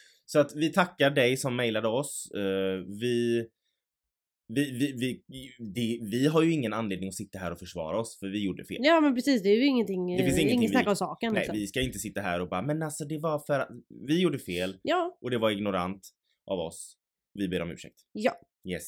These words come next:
Speaker 2: Och, eh, med det så går vi vidare till dagens ämne.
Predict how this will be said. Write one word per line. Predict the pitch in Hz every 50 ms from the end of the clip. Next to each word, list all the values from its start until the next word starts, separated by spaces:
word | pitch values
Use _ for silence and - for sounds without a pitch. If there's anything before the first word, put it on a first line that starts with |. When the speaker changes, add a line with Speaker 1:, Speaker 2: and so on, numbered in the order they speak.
| - - - - - - - - - - - _ _ _ _ _ _ -
Speaker 2:
Och, | - 285 262 - - _ _ -
eh, | 269 262 247 240 240 240 240 240 240 247 247 - - - - -
med | 269 269 277 247
det | 269 277 294 320 302
så | - 277
går | 277 285 269
vi | 269
vidare | 269 294 262 233 220 208 220
till | 214 - 233 226 208 214 214
dagens | 190 185 170 165 185 226 294 359 359
ämne. | 415 359 330 311